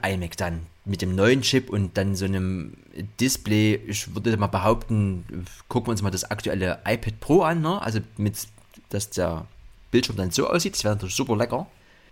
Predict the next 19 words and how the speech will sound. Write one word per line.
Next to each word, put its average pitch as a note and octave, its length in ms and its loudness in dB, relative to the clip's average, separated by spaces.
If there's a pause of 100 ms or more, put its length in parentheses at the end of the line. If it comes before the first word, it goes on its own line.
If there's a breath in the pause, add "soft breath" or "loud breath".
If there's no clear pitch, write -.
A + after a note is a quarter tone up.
(100)
Aber A#2+ 240 2 (440)
davor E3 320 6
gibt's G#3+ 200 0
nochmal D#3+ 220 8
einen C#3 180 4
unveränderten D#3 1040 2 (520)
iMac B2 280 2 (300)
zwanzig F#2+ 320 0
zwanzig F#2+ 320 0
sozusagen, C3 460 0 (640)
der - 160 4
aber D3 260 2
innen E3 160 4
drinne F#3+ 300 2 (100)
ganz E3 340 0
viele C3 420 -2 (560 soft breath)
wunderschöne B2+ 400 0
Sachen A2 320 0
hat. F2 200 -6